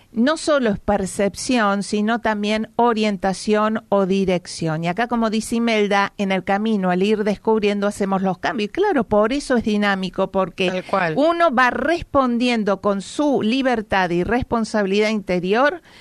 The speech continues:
Speaker 1: y va transformando y va modificando y va, eh, cambiando,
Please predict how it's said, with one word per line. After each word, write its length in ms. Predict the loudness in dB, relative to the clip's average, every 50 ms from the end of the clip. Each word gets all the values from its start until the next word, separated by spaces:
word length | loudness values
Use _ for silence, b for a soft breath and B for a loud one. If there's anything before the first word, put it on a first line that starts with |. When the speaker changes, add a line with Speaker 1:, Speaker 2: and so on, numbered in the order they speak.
| B B B B -2
Speaker 1:
y 100 | 0 2
va 140 | 2 2
transformando 680 | 2 0 -4 -4 -2 -2 -2 0 2 2 2 2 2 0
y 40 | 0
va 160 | 0 0 0
modificando 720 | 0 -2 -2 -4 -4 -4 -4 -4 -2 0 -2 0 0 -2 -4
y 100 | -4 -2
va, 380 | 0 2 4 4 4 2 2 B B B B B B B 0
eh, 220 | 2 2 2 0
cambiando, 840 | 0 -2 -2 -2 -2 -4 -4 -4 -4 -4 -6 -6 -6 -8 -8 -10